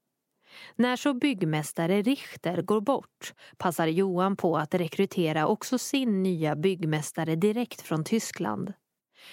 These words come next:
Johannes Baptista Parr tar med sig sina bröder, Dominicus och Franciscus.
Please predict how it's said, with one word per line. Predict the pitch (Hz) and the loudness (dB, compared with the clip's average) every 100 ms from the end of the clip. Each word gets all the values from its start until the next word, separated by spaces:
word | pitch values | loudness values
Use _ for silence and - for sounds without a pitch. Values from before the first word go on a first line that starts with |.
| - | -8
Johannes | - 185 165 202 208 208 208 - | 0 2 2 2 2 2 0 -2
Baptista | 220 220 - 220 - - 165 | -2 -2 0 -2 -2 -2 -2
Parr | - 254 180 180 196 - - | 0 0 0 -2 -6 -10 -12
tar | - 262 | -2 0
med | 226 147 | 2 0
sig | 147 156 | -2 -2
sina | - 165 180 | 0 0 2
bröder, | 233 254 226 - - 185 - _ - | 2 0 0 -2 -2 -4 -8 _ -2
Dominicus | 190 175 165 151 151 - 196 - - | 0 2 0 0 -2 0 -2 -2 -6
och | - 240 | -2 0
Franciscus. | 269 - 202 - - 208 - - | 0 0 -2 -2 -2 -2 -2 -10